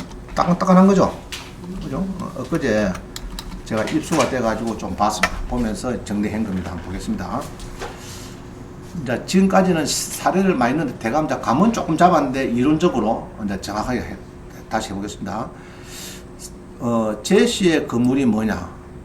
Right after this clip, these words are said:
매각제의 건물이 뭐냐, 보안물이 뭐냐, 조물이 뭐냐, 이제 이렇게 설명드릴게요.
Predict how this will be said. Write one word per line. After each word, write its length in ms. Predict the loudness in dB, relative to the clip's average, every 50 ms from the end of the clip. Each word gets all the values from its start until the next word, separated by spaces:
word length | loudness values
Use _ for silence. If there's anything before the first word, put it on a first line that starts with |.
| -16 -16 -16 -16 -16 -12 -4
매각제의 720 | 2 2 4 4 4 2 2 0 0 2 4 4 2 2
건물이 300 | 0 -2 0 2 2 2
뭐냐, 380 | 2 2 2 0 -2 -2 -4 -8 -12 -12 -16 -16 -16 -10 -4
보안물이 560 | 4 6 8 8 8 8 6 6 6 4 2
뭐냐, 540 | 2 2 2 0 0 0 0 0 -2 -2 -4
조물이 320 | 0 2 2 4 4 2 0
뭐냐, 280 | 0 0 0 -2 -4 -4
이제 120 | -4 -4
이렇게 200 | -2 -2 -2 -2
설명드릴게요. 840 | -4 -4 -4 -4 -4 -2 -2 -4 -4 -4 -4 -4 -4 -4 -4 -4 -6